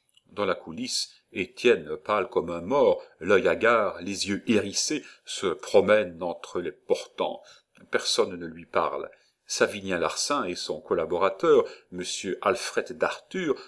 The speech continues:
sont au contraire entourés et choyés par les gens du théâtre.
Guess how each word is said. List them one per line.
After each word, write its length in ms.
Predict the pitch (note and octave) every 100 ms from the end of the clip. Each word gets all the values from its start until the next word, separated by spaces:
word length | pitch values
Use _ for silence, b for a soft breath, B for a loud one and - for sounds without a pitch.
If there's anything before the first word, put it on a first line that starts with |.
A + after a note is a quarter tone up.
| B
sont 280 | - E3+ D3
au 60 | -
contraire 520 | D#2 - C3 A2 F2
entourés 420 | G2+ A#2 G2 G2
et 100 | G2
choyés 500 | G#2 - E2 - G2+
par 220 | - - F2+
les 80 |
gens 180 | E2 F#2
du 120 | F2+
théâtre. 640 | E2 F#2 E2 - - -